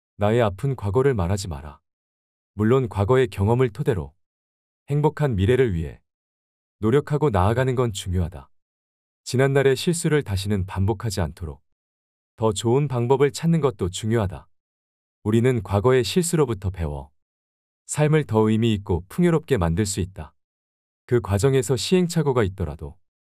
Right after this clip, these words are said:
이것이 우리 인간이 성장하는 방법이다. 그러니 아무리 절친한 친구나 배우자에게도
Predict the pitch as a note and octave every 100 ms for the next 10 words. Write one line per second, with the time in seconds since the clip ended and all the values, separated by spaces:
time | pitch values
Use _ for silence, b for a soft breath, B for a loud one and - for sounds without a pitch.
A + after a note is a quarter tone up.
0 | _ _ _ _ _ G#2 C3 B2 C3+ F2+
1 | G2+ C3 A2+ B2 B2 A#2+ D3+ D3 C3+ B2
2 | A2 F2 F2+ F#2+ F2+ C2+ _ _ _ _
3 | _ _ _ - B2+ C3 C#3 E2+ G2 C3+
4 | C3 G2+ G2 C#3+ D3+ C#3 E3 C#3 C3+ B2
5 | F#2+ G#2+ A#2 A2 E2+ D#2 C#2+